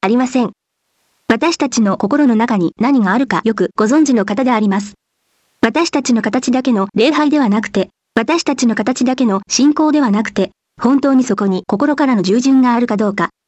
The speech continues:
御言葉に対する従順があるかどうか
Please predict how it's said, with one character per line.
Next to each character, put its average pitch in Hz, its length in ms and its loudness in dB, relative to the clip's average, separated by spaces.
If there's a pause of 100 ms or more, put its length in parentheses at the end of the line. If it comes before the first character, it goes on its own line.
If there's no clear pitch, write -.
御 202 120 0
言 277 240 -2
葉 302 80 2
に 294 100 2
対 233 180 0
す 233 120 -4
る 180 180 0
従 240 160 2
順 269 220 4
が 247 120 2
あ 233 60 0
る 240 80 0
か 220 100 -2
ど 208 120 0
う 202 60 -6
か 175 140 -4